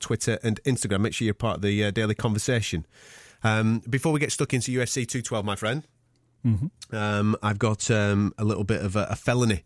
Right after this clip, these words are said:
Speaker 1: to, uh, report on the show. Um, after we recorded our boxing show yesterday, it was
Speaker 2: Yeah.
Speaker 1: my, it was my turn to do the big shop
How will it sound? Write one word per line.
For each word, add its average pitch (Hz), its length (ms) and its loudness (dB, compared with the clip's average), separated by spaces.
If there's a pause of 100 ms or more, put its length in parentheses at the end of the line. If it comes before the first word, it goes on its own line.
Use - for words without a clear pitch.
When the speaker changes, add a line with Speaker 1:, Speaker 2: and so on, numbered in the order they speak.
(140)
Speaker 1:
to, 101 280 2
uh, 98 80 2
report 98 560 -2 (100)
on 92 80 -2
the 95 80 0
show. 85 320 -2 (1040)
Um, 101 280 2
after 139 240 0
we 127 120 4
recorded 117 440 0
our 104 120 2
boxing 110 360 0
show 95 220 -2
yesterday, 98 720 -2
it 110 200 -6
was 98 240 0
Speaker 2:
Yeah. 123 100 2
Speaker 1:
my, 110 120 2 (100)
it 107 120 -2
was 104 120 0
my 113 180 4
turn 98 380 2
to - 120 -4
do 101 140 2
the 92 100 0
big 101 200 0
shop - 360 0